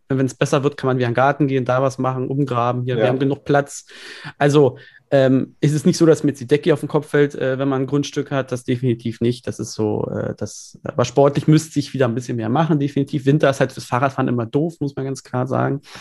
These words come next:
Speaker 2: Ja.
Speaker 1: Auch wenn's genug Leute gibt, die's machen. Ich hab da großen <laughs> Respekt vor, aber da bin ich dann wahrscheinlich, äh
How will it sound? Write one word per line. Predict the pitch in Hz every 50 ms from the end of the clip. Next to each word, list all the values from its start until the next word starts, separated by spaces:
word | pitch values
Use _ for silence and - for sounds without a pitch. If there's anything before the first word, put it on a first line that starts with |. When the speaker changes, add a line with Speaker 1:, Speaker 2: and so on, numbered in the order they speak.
| - - - - - _ _
Speaker 2:
Ja. | - 113 110
Speaker 1:
Auch | 139 139 -
wenn's | 151 143 143 -
genug | - 151 165 151 127
Leute | 156 143 151 - 151
gibt, | - 139 - -
die's | 131 120
machen. | 139 135 151 175 170 190 175 175 - - -
Ich | - -
hab | 151 -
da | - 139
großen | 135 151 175 170 - 175
<laughs> |
Respekt | 160 156 - - - - - - -
vor, | - - - - 135 - - - - - - 190 -
aber | - 143 139 143
da | 139
bin | 127 131 143 147 139
ich | 143 -
dann | - 135 131 123
wahrscheinlich, | 123 123 123 120 120 120 120 117 - -
äh | - 123 113 113 113 110 110 110